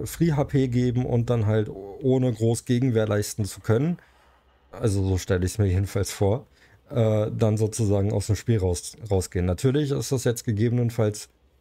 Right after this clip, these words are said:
für euch als Zuschauer ein bisschen langweilig, ähm, aber wie gesagt, ich hab das jetzt hier auch einfach mal als, ähm, Grund genommen, euch diese eine Posi zu zeigen. Man kommt ja nicht alltäglich dann mit dem richtigen Panzer auf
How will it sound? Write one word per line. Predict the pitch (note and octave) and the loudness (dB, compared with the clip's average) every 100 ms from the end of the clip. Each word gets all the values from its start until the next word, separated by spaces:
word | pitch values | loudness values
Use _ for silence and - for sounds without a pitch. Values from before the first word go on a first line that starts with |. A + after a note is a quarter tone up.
| _ _ | _ _
für | - | -4
euch | A2+ A#2+ | 0 0
als | - G#2 - | -2 -6 -6
Zuschauer | - C#3 - A#2 A2+ | -4 -2 0 0 2
ein | A2 G2+ | -2 -4
bisschen | - C3 D3 B2 | -4 -2 0 0
langweilig, | C3 D3 C#3 C3 C3 B2+ _ _ _ _ _ - | 0 2 0 0 -2 -4 _ _ _ _ _ -4
ähm, | A#2 A2 A2 A2 - | 0 0 0 -2 -4
aber | A#2 A#2+ | 0 0
wie | A2 | 2
gesagt, | A#2 G#2 A2 A2 | 2 2 0 0
ich | - | -2
hab | A#2 | 0
das | A#2+ G#2+ | 0 0
jetzt | G#2+ | -2
hier | - A2+ | 0 -2
auch | G#2 G#2 - - | 0 -2 -4 -6
einfach | G#2+ G2 A2 G2 | -2 0 -2 0
mal | G2 G2 - | 0 -2 -4
als, | G#2 F#2 F2+ - - _ _ _ _ _ _ _ | -2 -2 -2 -12 -16 _ _ _ _ _ _ _
ähm, | F#2+ F2 E2+ F2 F2 F2 - _ _ | -4 -2 -2 -4 -4 -8 -12 _ _
Grund | A#2 A#2+ | -2 0
genommen, | D3+ B2+ B2 | 0 0 0
euch | A#2 G#2+ - | 0 -2 -2
diese | A2 G#2+ | -2 0
eine | G#2+ G#2 | 0 0
Posi | F#2 A2 B2 - | 0 0 0 -2
zu | C3 | -4
zeigen. | - A#2 A2+ A2+ A2+ - - - | 0 0 2 0 -4 -12 -20 -6
Man | A2+ | -4
kommt | G#2 A2+ A2+ | 0 0 0
ja | A#2 | 0
nicht | A2 - | 0 0
alltäglich | A2 G2 A#2 B2 A#2+ | 0 0 0 0 -2
dann | - A#2+ A#2+ - - | 0 -2 -2 -8 -4
mit | A#2+ A2+ | 0 2
dem | A#2 A2+ | 2 0
richtigen | A2+ A2 - A2 G#2+ | 0 0 0 0 0
Panzer | A2 A#2+ B2+ A2+ | 0 0 0 0
auf | G2+ | -2